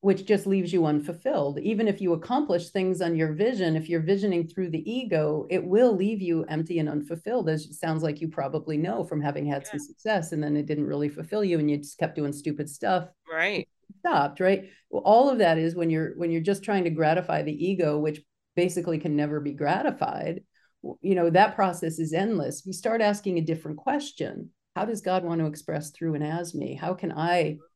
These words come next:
Speaker 1: bring forth the highest and best? I use God as a verb. God
Speaker 2: Mm-hmm.
Speaker 1: on earth. How, how can I
Speaker 2: Absolutely.
Speaker 1: be Godding on earth? It's, uh, it,
Speaker 2: Well,
Speaker 1: it
Speaker 2: and the,
Speaker 1: is very
Speaker 2: 'cause,
Speaker 1: different
Speaker 2: 'cause we're
Speaker 1: life.
Speaker 2: supposed to God on earth.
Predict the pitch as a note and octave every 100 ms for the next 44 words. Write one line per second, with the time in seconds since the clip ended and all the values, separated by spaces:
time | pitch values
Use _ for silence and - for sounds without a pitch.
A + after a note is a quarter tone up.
0 | - F3 E3 E3+ E3 D#3+ D#3 D#3+ D3+ D#3
1 | D3+ D3 C#3+ E3+ F3 E3+ D3+ D#3 D#3 D#3+
2 | D3+ C3+ C#3+ C#3+ F#3+ C4 - _ _ -
3 | E3 D#3+ G#3 E4+ D#3+ C#3+ D3 D3 C4+ -
4 | _ - D#3 E3+ F3 F3 E3+ E3 E3+ D#3
5 | D#3 D3+ E3+ D#3+ D3 D3+ D#3 D3 D3 _
6 | _ _ - G#3 G3 - G3+ F3+ E3+ D#3
7 | C#3+ - - - B3 G3+ C#4 C#4 F#3 -
8 | _ - D#3+ D#3+ D3+ - B3 - A3+ A3
9 | - G#3 A3 - D#3 B2+ C3+ C3+ A#2+ G#2
10 | D2 -